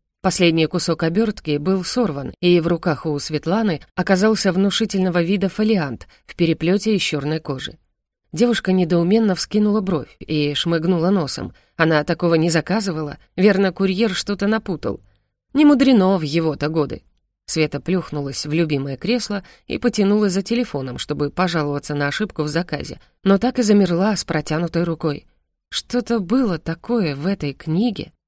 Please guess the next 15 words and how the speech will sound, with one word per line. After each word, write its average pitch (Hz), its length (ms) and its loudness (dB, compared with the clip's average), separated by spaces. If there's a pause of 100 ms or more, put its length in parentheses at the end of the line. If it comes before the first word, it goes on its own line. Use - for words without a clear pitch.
она 151 280 -2
провела 160 440 -2
ладонью 147 420 -2
по 156 140 -4
обложке, 165 560 -4 (240)
теплое. 170 500 -4 (480)
Так 196 220 0
странно, 202 560 2
учитывая, 175 480 -2
что 160 180 -4
на 156 140 0
улице 156 400 -2
зима 147 380 -2
и 160 280 -2
мороз. 180 480 -2